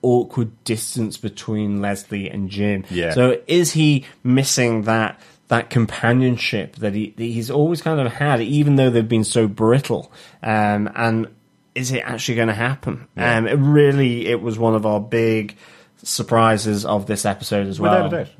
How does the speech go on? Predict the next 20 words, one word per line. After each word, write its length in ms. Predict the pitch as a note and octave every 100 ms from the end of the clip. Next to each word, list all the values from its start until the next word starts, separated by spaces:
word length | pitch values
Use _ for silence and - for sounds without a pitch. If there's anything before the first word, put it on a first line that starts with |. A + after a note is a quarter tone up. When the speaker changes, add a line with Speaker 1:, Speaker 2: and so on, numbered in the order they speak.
| -
Speaker 2:
Without 200 | C3+ D#3+
a 40 |
doubt. 180 | D3+ C3+
And 140 | C3 B2
I, 60 | B2+
and 180 | B2+ B2+
I 40 |
say 180 | A#2+ E3+
that, 240 | D3 G#2
you 60 | A#2
know, 100 | G2
as 160 | F#2 -
being 300 | A2 G2+ F2+
fans 300 | A2 G#2+ F#2
of 80 |
the 80 | E2+
show 220 | - G2+
for 120 | G2+ F2
five 320 | - E2+ D#2
seasons 480 | G#2 A#2 F2+ D#2+